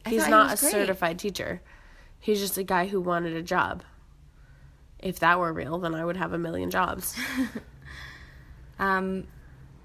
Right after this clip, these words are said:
Speaker 1: Eli is the new journalism teacher at the high school. He's also Mister Turner's best friend.
Speaker 2: And he
Speaker 1: gets
Speaker 2: worked
Speaker 1: a
Speaker 2: in
Speaker 1: job at the high
Speaker 2: news.
Speaker 1: school.
Speaker 2: I'm sorry.
Speaker 1: He was at a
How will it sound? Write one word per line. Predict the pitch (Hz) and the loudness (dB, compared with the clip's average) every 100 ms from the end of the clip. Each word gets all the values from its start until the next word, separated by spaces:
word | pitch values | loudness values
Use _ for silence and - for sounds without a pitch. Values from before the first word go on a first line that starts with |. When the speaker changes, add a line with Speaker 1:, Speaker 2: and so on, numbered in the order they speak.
| - - | -8 0
Speaker 1:
Eli | 240 247 226 220 214 | 2 6 6 6 4
is | 131 185 180 | 0 -2 -4
the | 180 | -4
new | 180 | -2
journalism | 180 175 170 170 170 170 | -2 -4 -4 -4 -6 -8
teacher | 170 165 | -8 -8
at | 165 | -8
the | |
high | 170 165 | -8 -8
school. | - 165 | -6 -6
He's | 165 | -4
also | 160 165 170 | -4 -6 -6
Mister | 165 - | -6 -8
Turner's | - 71 - | -8 -10 -10
best | - - - | -10 -12 -10
friend. | - - - | -10 -8 -4
Speaker 2:
And | - 233 | -2 0
he | 233 | 0
Speaker 1:
gets | 202 | 2
Speaker 2:
worked | 208 190 | 2 2
Speaker 1:
a | 240 | 0
Speaker 2:
in | 226 | 2
Speaker 1:
job | 247 | 2
at | 175 | 2
the | 175 | 2
high | - | 0
Speaker 2:
news. | - | -2
Speaker 1:
school. | - 175 190 - - | -4 -8 -10 -12 -12
Speaker 2:
I'm | - | -6
sorry. | - - | -6 -6
Speaker 1:
He | - 202 190 - - - | -6 -2 -2 -4 -12 -6
was | 196 185 | -4 4
at | 170 170 - | 6 6 2
a | - 175 165 | -2 -2 -2